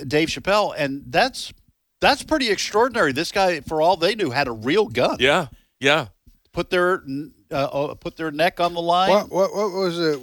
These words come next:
Speaker 3: what was the guy's mo-, was he just a nut job? Or
Speaker 2: I don't
Speaker 3: just
Speaker 2: know that, that we know yet. Uh,
Speaker 1: Well,
Speaker 2: police
Speaker 1: David
Speaker 2: maybe
Speaker 1: Ch-,
Speaker 2: have
Speaker 1: Dave Chappelle has come under a lot of fire.
Speaker 2: Yeah.
Speaker 1: Uh, because, uh, he's opposed to cancel culture and, uh, the woke idiocy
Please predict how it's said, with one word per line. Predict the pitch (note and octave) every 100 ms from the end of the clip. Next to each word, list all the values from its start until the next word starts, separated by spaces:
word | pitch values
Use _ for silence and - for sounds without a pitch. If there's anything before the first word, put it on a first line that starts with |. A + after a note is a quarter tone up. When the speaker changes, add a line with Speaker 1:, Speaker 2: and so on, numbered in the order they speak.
| B2 -
Speaker 3:
what | D3+
was | D#3 D3
the |
guy's | C#3+ D3 C3+
mo-, | C3+ C3
was | A#2+ A#2+
he | A#2+
just | A#2+ - A#2
a |
nut | A2+ F3+ A#2+
job? | F#3 F#3+ G3 F3+
Or | B2+
Speaker 2:
I |
don't | A#2+ C#3+
Speaker 3:
just |
Speaker 2:
know | D3+ D3
that, | D3+ C#3+
that | D3
we | C#3 C#3+
know | D3 C#3+
yet. | A#2+ F#2+ -
Uh, | G#2+
Speaker 1:
Well, | G2+
Speaker 2:
police | D3 C#3+ D#3
Speaker 1:
David | B3
Speaker 2:
maybe | B2 B2
Speaker 1:
Ch-, |
Speaker 2:
have | B2 A#2+
Speaker 1:
Dave | G#3+
Chappelle | - E3+ F3 E3
has | C3+
come | - D3
under | C3+
a | B2
lot | A2+ A#2 B2+
of | A#2
fire. | - C3+ A2 F#2 G#2
Speaker 2:
Yeah. | F#2+ D#2 _ _ _ _
Speaker 1:
Uh, | A#2 A#2
because, | G#2+ - - B2+ A#2+ A2 -
uh, | C3+ C3+
he's | A#2+ C#3+ A#2+
opposed | B2+ - - E3 F#3+ F#3
to | -
cancel | - E3+ D3 -
culture | - C3 C3 - D#3+ - _ _ _ -
and, | A#2+ A#2 A2+ A2 G#2+ G#2+ A2 _ C3 - -
uh, | B2+ A2+ A#2
the | A2
woke | G#2 A#2 F3 -
idiocy | D#3+ D3+ C#3+ C3 - C3+ D3+